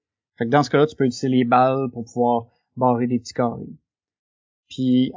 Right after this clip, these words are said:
on a, euh, le jeu se fait en deux rounds, euh, deux, ouais, deux rounds. Mais on a plusieurs, euh,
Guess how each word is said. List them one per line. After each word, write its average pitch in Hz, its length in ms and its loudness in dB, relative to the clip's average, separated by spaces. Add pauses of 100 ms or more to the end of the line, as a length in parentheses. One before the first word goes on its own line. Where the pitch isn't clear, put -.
(120)
on 143 160 4
a, 143 60 8
euh, 135 720 6
le 123 120 2
jeu 143 140 0
se - 80 -8
fait 165 60 0
en 127 180 4
deux 131 160 2
rounds, 165 500 2
euh, 120 200 0
deux, 143 320 -6
ouais, 127 200 0
deux 139 140 4
rounds. 147 400 0 (160)
Mais 123 80 -2
on 120 100 4
a 120 60 4
plusieurs, 135 580 0
euh, 117 260 0